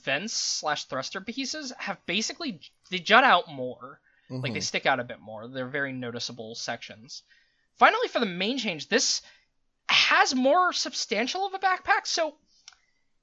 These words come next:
Speaker 1: the top of the backpack has two what are called active cannons. They are movable cannons that can do kinda just aim everywhere. Like, they're basically on, like, little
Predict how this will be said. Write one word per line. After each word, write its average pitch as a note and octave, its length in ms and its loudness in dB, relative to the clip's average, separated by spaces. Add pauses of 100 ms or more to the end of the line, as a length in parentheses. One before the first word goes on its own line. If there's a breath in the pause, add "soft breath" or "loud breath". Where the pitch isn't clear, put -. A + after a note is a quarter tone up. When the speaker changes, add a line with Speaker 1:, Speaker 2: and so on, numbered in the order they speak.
(140)
Speaker 1:
the C4+ 280 0 (260)
top G4 320 0
of F#4+ 100 -2
the C#4 80 -2
backpack D#3 520 0 (360)
has - 320 -2
two E4 440 -6 (160)
what G3 200 2
are G3+ 80 4
called F#3+ 280 -4 (200)
active F#3+ 460 4
cannons. - 680 -10 (680)
They F3+ 200 6
are G#3+ 140 6
movable B3+ 720 0 (140)
cannons A#3 480 -2
that F#3+ 140 0
can D3+ 260 -10 (220)
do F3+ 220 -4 (380)
kinda G#4 340 0
just C4+ 240 -8
aim F#3+ 260 -2
everywhere. G#3+ 560 -2 (420 soft breath)
Like, D#3+ 240 -2 (420)
they're A3 140 6
basically C#4 480 2
on, G3+ 200 2
like, G3 180 -2
little F3+ 300 2